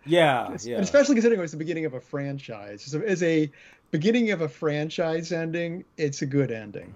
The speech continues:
Speaker 2: definitely.
Speaker 1: Well, I almost wish that that's where the franchise ended, because I feel like that's such a good ending.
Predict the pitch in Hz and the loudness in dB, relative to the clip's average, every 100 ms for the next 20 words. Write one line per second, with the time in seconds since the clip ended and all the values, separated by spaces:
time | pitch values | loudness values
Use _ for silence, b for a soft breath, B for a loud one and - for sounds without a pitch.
0 | - - - - 57 - - - 156 233 | -12 -12 -12 -16 -14 -4 -4 0 2 4
1 | 247 - 180 165 127 - 127 139 - 135 | 2 -2 -4 -4 -8 -6 -2 -2 0 -4
2 | 117 131 117 110 110 98 85 110 104 80 | -2 -4 -6 -6 -8 -8 -8 -8 -8 -14
3 | - 90 - 95 - 151 127 120 - 123 | -20 -20 -14 -14 -6 -4 -4 -6 -8 -10
4 | - 87 110 113 123 123 101 90 | -12 -10 -4 -2 -2 -4 -6 -8